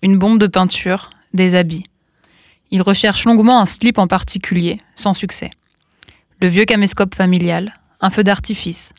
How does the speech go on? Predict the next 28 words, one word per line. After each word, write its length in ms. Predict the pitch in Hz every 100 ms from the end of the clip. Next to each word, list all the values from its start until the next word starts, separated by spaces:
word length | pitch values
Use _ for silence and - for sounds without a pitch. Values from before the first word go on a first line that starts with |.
| _
un 80 | 190
masque 320 | 190 214 -
de 140 | 208 190
hibou 320 | 196 175 220
de 100 | 208
la 120 | 185
lutte 200 | 175 190
à 80 | 185
bure, 240 | 170 185
et 80 | 185
cetera. 440 | - 180 170 160 165 _ _ _ _ _ _ _ _ _ 202
Des 140 | 190
gendarmes 440 | 202 214 254 233 196 -
de 120 | 180
Commercy, 580 | 190 220 208 - - 240
dans 140 | 208
la 120 | 185 180
Meuse, 320 | 202 220 202 - _ _ -
sont 180 | 233 175
également 420 | 202 202 208 220
présents, 400 | - 214 175 165 - _ _ _ _
profitant 460 | - 190 214 233 240
de 80 |
l'occasion 520 | 196 190 190 180 208 214
pour 140 | 190
faire 200 | - 208
une 140 | 185
perquisition 800 | 170 214 - 185 190 - - 220